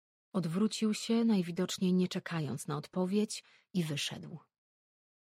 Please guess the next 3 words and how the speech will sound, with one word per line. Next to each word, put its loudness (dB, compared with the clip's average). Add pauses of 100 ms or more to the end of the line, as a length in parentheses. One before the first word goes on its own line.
(360)
Stanowisko -8
wysokiej -6
kapłanki? -8